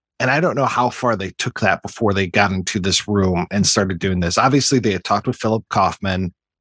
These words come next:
They had talked a little bit about the Ark and the Spear of God and all that kind of stuff.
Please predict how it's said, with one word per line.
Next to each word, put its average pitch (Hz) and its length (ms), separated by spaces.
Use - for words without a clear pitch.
They 101 80
had 90 100
talked 98 240
a 123 60
little 113 200
bit 113 120
about 101 460
the - 80
Ark 107 540
and 92 120
the 87 60
Spear 101 540
of 98 160
God 95 480
and 92 180
all 90 120
that 95 180
kind 95 180
of 90 80
stuff. 92 480